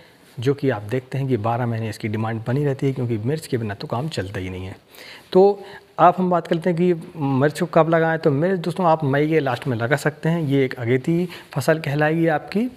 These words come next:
तो जिन किसान भाइयों ने जनवरी और फरवरी में मिर्च लगाई हुई होती है, दिसंबर में लगाई हुई थी, वो मिर्च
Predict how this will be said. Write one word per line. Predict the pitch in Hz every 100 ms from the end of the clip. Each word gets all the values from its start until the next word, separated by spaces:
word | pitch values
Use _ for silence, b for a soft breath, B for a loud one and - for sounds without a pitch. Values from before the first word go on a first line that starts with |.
| B B -
तो | 143
जिन | 165 214
किसान | 190 180 175
भाइयों | 156 160 170
ने | 170 165
जनवरी | 131 127 135 151
और | 160 123
फरवरी | 123 131 151
में | 160
मिर्च | 156 147
लगाई | 151 143 147
हुई | 151
होती | 147 151 156
है, | 135
दिसंबर | 113 131 139
में | 151
लगाई | 143 135 147
हुई | 143 139
थी, | 180
वो | 139
मिर्च | 120 143 -